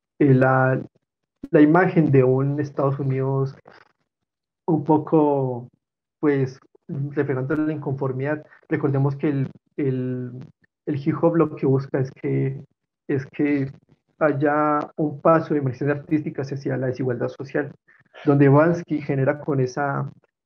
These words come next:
con esta pintura que refleja, con lo que también se ha manifestado por ser grafitis en las calles de Estados Unidos, una inconformidad frente a lo sucedido con George Floyd,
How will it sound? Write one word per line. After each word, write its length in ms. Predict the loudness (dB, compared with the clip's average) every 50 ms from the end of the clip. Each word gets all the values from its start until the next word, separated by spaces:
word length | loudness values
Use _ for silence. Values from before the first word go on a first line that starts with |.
| _ _ _
con 220 | _ -4 -2 0
esta 500 | -2 -2 -4 _ 0 0 2 2 0 -2 -2
pintura 480 | -4 -4 -4 -2 2 2 4 4 2 0
que 140 | -2 -4 -4
refleja, 600 | -2 -4 -4 -2 -2 -2 -2 -2 -4 -10 -14 -16 _ _ _ _ _ _ _ -6
con 140 | -2 2 2
lo 80 | 2
que 240 | 2 0 0 -2 -2
también 300 | 0 0 0 0 0 0
se 80 | 0 0
ha 20 |
manifestado 420 | 0 0 0 0 0 -2 -2 -2 -2
por 140 | -4 -6
ser 160 | -4 -2 -2 0
grafitis 580 | 0 0 0 0 -2 -2 -2 -2 -6 -8 -6
en 100 | -6 -6
las 120 | -8 -8 -6
calles 160 | -4 -4 -2
de 40 | -2
Estados 300 | -2 -4 -6 -8 -8 -6
Unidos, 380 | -4 -2 -2 -2 -4 -6 -10 -16 _ _ _ _ _ _ _ _ _ _ _ _ _ _ _ _ _ _ _ _ _ _ _ 0
una 380 | 0 0 2 2 2 2 2
inconformidad 800 | 0 0 -2 -2 0 2 2 0 2 2 2 2 4 4 2 2
frente 220 | 0 -2 -4 -2 -2
a 20 |
lo 60 | -2
sucedido 360 | -2 -2 -2 0 2 2 2
con 200 | 0 0 -2 -2
George 200 | 0 -2 -4 -2
Floyd, 220 | -2 -2 -2 -2